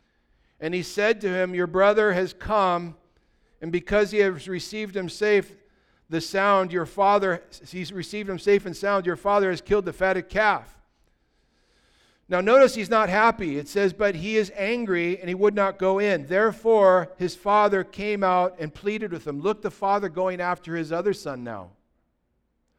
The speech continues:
So he answered him, and he said to his father, "Lo, these many years I have been serving you. I've never transgressed your commandment at any time, and yet you've never even given me a young goat that I might make merry with my friends.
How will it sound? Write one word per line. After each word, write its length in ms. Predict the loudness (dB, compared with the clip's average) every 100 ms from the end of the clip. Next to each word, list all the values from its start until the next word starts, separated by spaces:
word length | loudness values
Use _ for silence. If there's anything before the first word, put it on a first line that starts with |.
| _ _ _ _ _ _
So 220 | -6 0
he 160 | 2 2
answered 360 | 2 0 2 2
him, 140 | 0
and 80 | -4
he 60 |
said 320 | -4 0 0 0
to 80 |
his 180 | 0 0
father, 600 | -2 0 4 4 2 0 -6 _ _ _ _
"Lo, 400 | -2 2 4 4
these 240 | 2 -8
many 280 | -4 -4 -2
years 500 | 4 6 6 4 -2 -16 _ _ _
I 140 | 2
have 180 | 2 2
been 140 | -4
serving 460 | -4 2 4 4 2
you. 160 | 0 2
I've 240 | 2 0
never 300 | 0 2 2
transgressed 800 | 2 0 -2 -2 0 0 0 -4
your 80 | -8
commandment 600 | -6 -2 -2 0 -2 -2
at 160 | -4 -2
any 260 | -2 -2
time, 320 | -4 0 0
and 140 | 0 -2
yet 180 | -4 -4
you've 140 | -6
never 240 | -4 -2
even 180 | -2 -4
given 240 | -4 -4 -4
me 120 | -6
a 40 |
young 360 | -2 -2 -2 -4
goat 340 | 0 0 0
that 100 | -4
I 80 | -2
might 260 | -2 -4 -2
make 200 | -4 -2
merry 260 | 0 0
with 160 | 0 -6
my 140 | -6
friends. 560 | -4 -2 -2 -4 -12